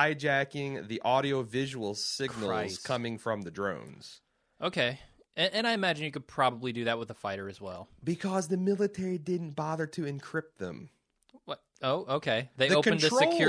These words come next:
Speaker 1: controls,
Speaker 2: buffer channel
Speaker 1: the
Speaker 2: or
Speaker 1: contr-,
Speaker 2: whatever
Speaker 1: yeah,
Speaker 2: <laughs>
Speaker 1: yeah, yeah.
Speaker 2: Eyebrows did.
Speaker 1: The controls apparently are secured, they say.
Speaker 2: Okay, I, God, I would hope so.
Speaker 1: But the feeds coming from it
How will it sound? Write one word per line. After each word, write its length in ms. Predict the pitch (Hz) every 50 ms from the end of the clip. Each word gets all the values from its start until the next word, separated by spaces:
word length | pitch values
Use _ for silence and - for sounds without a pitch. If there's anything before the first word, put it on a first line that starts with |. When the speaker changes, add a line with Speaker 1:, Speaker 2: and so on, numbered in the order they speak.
| -
Speaker 1:
controls, 180 | 151 151 - -
Speaker 2:
buffer 280 | 143 143 147 - 165
channel 360 | 156 - - 170 160 160 165 180
Speaker 1:
the 80 | 196
Speaker 2:
or 60 | 156
Speaker 1:
contr-, 60 | 139 226
Speaker 2:
whatever 320 | 208 - 135 127 139 139
Speaker 1:
yeah, 340 | 135 226 208 131 101 - -
Speaker 2:
<laughs> 40 | -
Speaker 1:
yeah, 60 | - - 175 151
yeah. 40 | 147
Speaker 2:
Eyebrows 400 | 131 135 101 135 135 139 139 127
did. 400 | 143 156 - - 190 - 208 190 -
Speaker 1:
The 120 | 151 185
controls 540 | 190 - 208 196 190 - 233 240 277 311 269 254
apparently 400 | - - 156 147 139 135 131 120
are 160 | 113 113 113 -
secured, 800 | - - - 117 - - - 104 95 92 92 104 123 139 139 - _ _ _ -
they 180 | 95 104 104 104
say. 220 | 101 - - 110
Speaker 2:
Okay, 280 | 98 90 82 - 107 104
I, 200 | 113 113 123 123
God, 380 | 123 110 107 - 139 131 131 117
I 60 | 107
would 100 | 98 98
hope 200 | 110 104 95 -
so. 60 | -
Speaker 1:
But 140 | 135 175 175
the 80 | 180 170
feeds 380 | - - 220 220 226 202 175
coming 280 | - - 202 180 180 170
from 320 | 160 - 196 220 240 220
it 180 | 202 196 - -